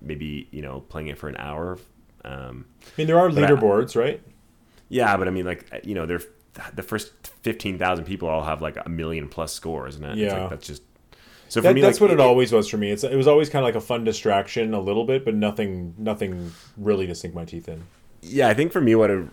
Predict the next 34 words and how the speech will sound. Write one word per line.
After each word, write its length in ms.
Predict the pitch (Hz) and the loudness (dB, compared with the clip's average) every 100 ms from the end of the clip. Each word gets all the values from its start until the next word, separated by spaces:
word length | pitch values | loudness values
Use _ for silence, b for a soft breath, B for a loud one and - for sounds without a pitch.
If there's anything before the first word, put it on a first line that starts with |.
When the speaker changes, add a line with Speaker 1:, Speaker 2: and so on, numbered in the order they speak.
| - | -6
Speaker 1:
would 140 | 95 | -4
really 240 | 87 92 107 | -2 -2 2
be 140 | 127 | 2
is 80 | 101 | 2
if 80 | 90 | 2
I 320 | 87 87 82 - | 0 0 -6 -8
went 220 | 90 95 | -6 -4
and 100 | 85 | -4
played 180 | 92 90 | -4 -2
that 140 | 87 | -4
game 180 | 85 85 | -4 -6
again, 440 | 82 80 78 92 98 | -6 -8 -8 -6 -6
let's 180 | 90 - | -8 -4
say 140 | 90 | -4
six 300 | 87 90 - | -4 -8 -6
months, 500 | 90 110 156 - - - | -6 -4 -6 -10 -12 -6
I 80 | 92 | -2
would 200 | 92 82 | -2 -4
use 160 | 98 | -4
that 140 | 92 90 | -2 -2
as 100 | 82 | -2
maybe 300 | 87 85 87 | -4 -2 0
a 240 | 82 80 | 0 0
good 220 | 76 76 - | -4 -8 -4
thirty-minute 400 | 85 82 82 67 | -4 -2 -4 -6
warm-up 360 | 76 80 85 | -6 -4 -4
to 40 | 85 | -6
kinda 220 | 82 82 | -8 -6
get 180 | 78 - | -6 -8
used 220 | 82 82 | -8 -8
to 60 | 82 | -8
the 60 | |
controls 360 | 78 76 78 76 | -8 -8 -8 -8
again. 300 | 69 64 64 | -12 -14 -14